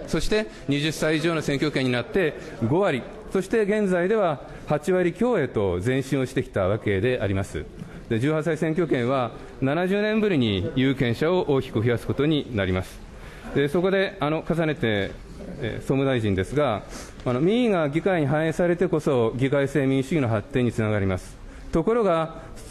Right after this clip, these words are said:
この予算委員会で議員定数を削減するという議論が行われております。えー、そこで議員定数がどうあるべきかを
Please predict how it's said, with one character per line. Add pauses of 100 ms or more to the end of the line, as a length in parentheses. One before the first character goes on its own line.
こ
の
予
算
委
員
会
で
議
員
定
数
を
削
減
す
る
と
い
う
議
論
が
行
わ
れ
て
お
り
ま
す。 (960)
え
ー、
そ
こ
で
議
員
定
数
が
ど
う
あ
る
べ
き
か
を